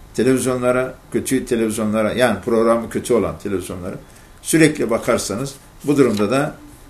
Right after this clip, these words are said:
imanınız kalmaz, namaz kılarsanız gelmez, Allah sevginiz azalır. Efendim,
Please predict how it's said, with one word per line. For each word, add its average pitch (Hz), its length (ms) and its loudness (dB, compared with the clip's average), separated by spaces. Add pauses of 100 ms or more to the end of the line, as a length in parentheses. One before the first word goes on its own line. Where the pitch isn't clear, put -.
(120)
imanınız 131 580 2
kalmaz, 123 540 2
namaz 113 300 -2
kılarsanız 123 560 -2
gelmez, 123 540 0
Allah 98 300 -2
sevginiz 120 540 -2
azalır. 120 500 2 (500)
Efendim, 120 480 0